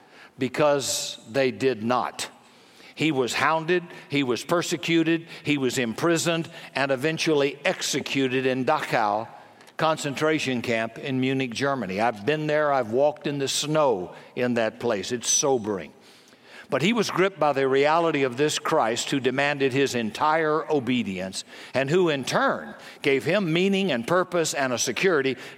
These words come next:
death could not intimidate, not in the least. I kind of wonder if church today in America is producing some Dietrich Bonhoeffers. Are we like the rest of the preachers in that day of Germany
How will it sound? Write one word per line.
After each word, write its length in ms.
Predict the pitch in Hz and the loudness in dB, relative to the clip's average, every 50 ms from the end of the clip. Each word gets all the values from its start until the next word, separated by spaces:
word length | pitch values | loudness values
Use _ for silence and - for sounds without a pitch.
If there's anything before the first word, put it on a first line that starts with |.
| - 110 107 | -18 -10 -4
death 340 | 117 170 190 190 190 - - - - - - - | 0 2 2 2 0 -4 -8 -14 -18 -20 -14 -6
could 260 | - - 175 170 147 147 | -2 0 0 0 2 2
not 240 | 156 151 151 143 | 2 2 2 2
intimidate, 680 | 139 135 131 120 - 139 113 104 101 90 95 87 76 - - - - _ | 0 -2 -4 -2 -2 -2 -2 -2 -2 -4 -4 -6 -6 -8 -12 -20 -20 _
not 280 | - 151 143 151 156 151 | -8 -2 0 2 2 2
in 160 | 147 143 139 | 0 0 0
the 100 | 131 123 | 0 0
least. 440 | 120 117 107 87 - - - - - - - - - - - - - - - - - - - | 0 0 0 -2 -6 -8 -10 -12 -16 -18 -20 -20 -20 -20 -20 -20 -20 -20 -20 -20 -20 -10 -8
I 60 | - | -4
kind 220 | - - 233 254 196 | -2 0 2 2 2
of 40 | |
wonder 300 | 170 180 196 190 175 160 | 2 2 2 2 2 2
if 100 | 143 123 | 2 0
church 360 | - - 175 175 170 165 - - | 0 0 0 0 0 0 -2 -2
today 320 | 156 143 147 156 160 156 | 0 2 4 4 4 2
in 80 | 151 139 | 2 0
America 420 | 131 139 147 156 151 143 139 - | 2 2 2 2 2 0 -2 -2
is 140 | 139 113 - | -2 -2 -2
producing 580 | - 131 123 120 143 147 143 131 - 143 123 | -2 -2 0 2 2 2 2 0 -2 -2 -2
some 320 | 117 - 135 117 110 101 - - - - - - - | -2 0 0 -2 -2 -2 -6 -8 -18 -20 -20 -8 -4
Dietrich 640 | 131 156 160 - - 147 131 113 95 - - - 123 | -2 -2 -2 -2 0 -2 0 -2 -2 -8 -14 -6 -2
Bonhoeffers. 720 | 135 147 151 143 127 110 107 104 95 - 104 107 113 110 - - - - - - - - | 0 2 2 2 2 2 2 0 0 0 -2 -4 -4 -4 -8 -14 -20 -20 -20 -20 -8 -2
Are 160 | - 131 139 151 | 0 2 2 4
we 160 | 160 170 170 | 4 2 4
like 260 | 160 160 151 147 - | 4 4 2 2 0
the 100 | - 135 | 0 0
rest 280 | 143 160 165 156 - 151 | 2 2 0 0 0 -2
of 80 | 131 | -2
the 60 | 117 | -2
preachers 500 | 113 - 135 139 135 131 - 139 123 107 | -2 -2 0 -2 0 0 0 0 0 0
in 140 | 120 127 123 | 0 0 2
that 260 | 127 131 135 127 110 | 2 2 0 0 0
day 240 | 120 135 135 131 127 | 0 2 2 4 2
of 100 | 117 107 101 | 2 0 0
Germany 540 | 107 147 156 143 131 123 113 113 113 113 | 0 0 2 2 2 0 0 -2 -2 -4